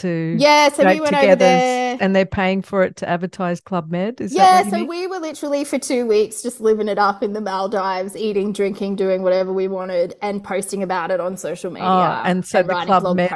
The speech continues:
Speaker 1: is
Speaker 2: posts.
Speaker 1: getting the advertisement from all
Speaker 2: Yeah,
Speaker 1: the
Speaker 2: yeah,
Speaker 1: parent,
Speaker 2: yeah, and
Speaker 1: and from
Speaker 2: people
Speaker 1: the
Speaker 2: are just
Speaker 1: parent
Speaker 2: seeing
Speaker 1: bloggers
Speaker 2: that.
Speaker 1: 'cause it's a
Speaker 2: Yeah.
Speaker 1: family oriented
Speaker 2: Yeah,
Speaker 1: club.
Speaker 2: 'cause they're like,
Speaker 1: See, I'm
Speaker 2: "It's
Speaker 1: very
Speaker 2: not cool."
Speaker 1: naive, aren't I? <laughs>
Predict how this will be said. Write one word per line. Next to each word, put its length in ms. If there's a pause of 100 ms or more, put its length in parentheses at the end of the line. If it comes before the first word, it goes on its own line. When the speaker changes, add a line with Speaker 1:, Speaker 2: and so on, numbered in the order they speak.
Speaker 1:
is 140
Speaker 2:
posts. 60
Speaker 1:
getting 380
the 120
advertisement 880
from 240
all 60
Speaker 2:
Yeah, 80
Speaker 1:
the 100
Speaker 2:
yeah, 80
Speaker 1:
parent, 160 (200)
Speaker 2:
yeah, 60
and 80
Speaker 1:
and 80
from 20
Speaker 2:
people 180
Speaker 1:
the 20
Speaker 2:
are 80
just 60
Speaker 1:
parent 220
Speaker 2:
seeing 120
Speaker 1:
bloggers 440
Speaker 2:
that. 60
Speaker 1:
'cause 140
it's 160
a 60
Speaker 2:
Yeah. 100
Speaker 1:
family 720 (260)
oriented 600
Speaker 2:
Yeah, 280
Speaker 1:
club. 60
Speaker 2:
'cause 160
they're 300
like, 280
Speaker 1:
See, 100
I'm 140
Speaker 2:
"It's 60
Speaker 1:
very 280
Speaker 2:
not 40
cool." 100
Speaker 1:
naive, 440
aren't 200
I? 300
<laughs> 40